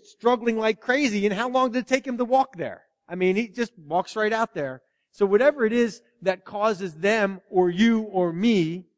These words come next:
to struggle and to strain, it's no problem for Jesus. He just walks right there, right through the wind, right through the waves, and he's by their side.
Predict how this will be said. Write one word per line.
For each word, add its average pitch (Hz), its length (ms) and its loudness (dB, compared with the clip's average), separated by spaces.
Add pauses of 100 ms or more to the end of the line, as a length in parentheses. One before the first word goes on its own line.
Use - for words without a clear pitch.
(1600)
to 175 80 -10
struggle 196 520 -2
and 175 140 0
to 147 60 -16
strain, 202 500 -4 (380)
it's 175 120 -18
no 185 120 -6
problem 165 440 -10
for 139 140 -16
Jesus. 123 540 -16 (720)
He 240 80 -14
just 220 180 -16 (320)
walks 143 240 -10
right 214 140 -6
there, 233 260 -4 (1000)
right 185 240 0
through 208 140 -6
the 196 100 -4
wind, 180 340 -2
right 175 200 0
through 190 120 -8
the 180 100 -2
waves, 160 400 -2 (240)
and 147 120 -10
he's 139 120 -12
by 139 240 -2
their 139 120 -8
side. 120 300 -14